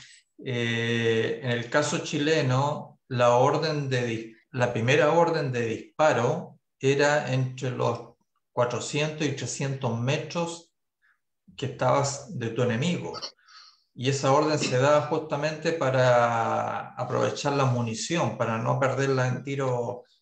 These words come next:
que no correspondía, digamos, que había poca probabilidad de, de acertar.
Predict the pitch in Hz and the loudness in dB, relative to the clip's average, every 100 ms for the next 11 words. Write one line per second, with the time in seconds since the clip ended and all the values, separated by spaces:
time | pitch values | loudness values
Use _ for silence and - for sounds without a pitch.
0 | _ 127 127 127 123 120 - 120 120 147 | _ -4 0 2 2 2 0 -4 0 2
1 | 123 107 110 113 107 113 - _ _ _ | 2 2 -2 -4 -6 -8 -12 _ _ _
2 | - - _ - 120 127 123 - - 127 | -20 -20 _ -6 -2 2 4 4 4 2
3 | 135 127 120 123 135 139 135 127 123 131 | 4 4 2 0 0 2 0 0 -2 -4
4 | 127 120 - - - 147 123 - | -6 -6 -6 -10 -2 0 0 -4